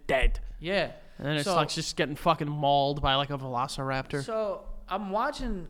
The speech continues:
Speaker 2: Our Planet the other night, and it's about polar bears. And there's a mother polar bear
Speaker 1: Dude, polar
Speaker 2: who's
Speaker 1: bears
Speaker 2: kind of a big selfish bitch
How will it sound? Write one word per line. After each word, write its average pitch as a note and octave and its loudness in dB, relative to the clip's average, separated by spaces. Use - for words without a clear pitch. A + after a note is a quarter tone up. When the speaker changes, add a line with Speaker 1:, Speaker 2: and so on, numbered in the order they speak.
Speaker 2:
Our F3 6
Planet E3 -6
the C#3 -6
other B2+ -4
night, A#2+ -8
and D3 -2
it's D3+ -4
about D#3 0
polar G3+ 2
bears. - -8
And E3 -2
there's D#3+ -2
a D3+ -2
mother F#3+ 0
polar B2 0
bear A2+ -6
Speaker 1:
Dude, G#3 4
polar G3+ 12
Speaker 2:
who's A3+ 10
Speaker 1:
bears G#3 8
Speaker 2:
kind F4+ 6
of C4+ 0
a G3+ -2
big F3+ 6
selfish G3+ 4
bitch - 2